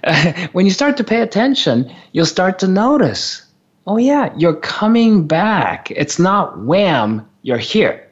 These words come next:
Sometimes that's what it feels like, but you're, you're starting to, your awareness is gradually getting bigger here in this world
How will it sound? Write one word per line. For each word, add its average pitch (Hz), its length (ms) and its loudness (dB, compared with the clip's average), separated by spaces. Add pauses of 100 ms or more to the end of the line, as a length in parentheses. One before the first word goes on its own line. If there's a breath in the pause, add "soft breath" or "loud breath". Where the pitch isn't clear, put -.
Sometimes 170 540 0
that's - 360 -4
what 104 120 -4
it - 120 -12
feels 104 300 -2
like, - 260 -6
but - 220 0 (600 loud breath)
you're, 156 240 4
you're 156 260 4
starting 214 460 0
to, 208 100 0
your 180 240 2
awareness 202 680 2
is 143 120 -2
gradually 196 680 0
getting 180 400 2
bigger 165 360 2
here 240 540 2
in 139 200 2
this 123 240 0
world 214 360 0